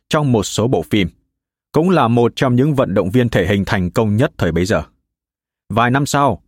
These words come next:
Arnold đánh bại Park trong một cuộc thi, nhưng khi còn là một thiếu niên, ông vô cùng ngưỡng mộ Park. "Nếu anh ấy có thể làm điều đó, tôi cũng có thể trở thành Mister Universe. Tôi sẽ là một ngôi sao điện ảnh,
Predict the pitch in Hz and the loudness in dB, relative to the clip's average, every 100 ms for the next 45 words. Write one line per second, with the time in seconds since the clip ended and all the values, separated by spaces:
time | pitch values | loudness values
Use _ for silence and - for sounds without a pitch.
0 | _ 117 - 107 104 90 - 127 120 180 | _ -4 -2 0 2 0 -4 -2 0 2
1 | 156 95 - - 123 - - _ - 156 | 2 0 -2 -2 -2 -4 -16 _ -6 -2
2 | 143 107 - 90 - 110 80 _ _ _ | 0 -2 -2 -2 0 0 -2 _ _ _
3 | _ 147 170 160 180 - 110 98 95 95 | _ 0 0 2 2 2 0 2 2 0
4 | 95 - 117 135 123 117 - _ - 156 | 0 0 0 2 2 0 -8 _ -2 0
5 | 156 160 180 - 143 104 82 104 135 143 | 2 4 2 2 0 2 0 0 2 2
6 | 101 - - 85 - - _ _ _ _ | 0 -2 -4 -4 -6 -20 _ _ _ _
7 | _ _ _ _ _ _ _ _ _ 120 | _ _ _ _ _ _ _ _ _ -2
8 | 135 165 165 127 123 117 160 98 104 104 | 2 2 2 2 0 0 2 2 2 2
9 | 107 107 104 117 185 - - 175 175 208 | 2 2 2 2 0 -4 0 2 2 0
10 | 214 165 101 113 95 123 110 117 170 - | 0 0 0 0 0 0 0 2 0 0
11 | 123 120 120 123 107 123 135 85 - - | -2 2 2 2 2 2 2 0 -6 -16
12 | _ _ - 170 165 185 160 135 131 147 | _ _ -2 0 2 2 2 2 0 2
13 | 160 156 170 160 143 113 104 92 | 0 0 0 2 2 2 0 0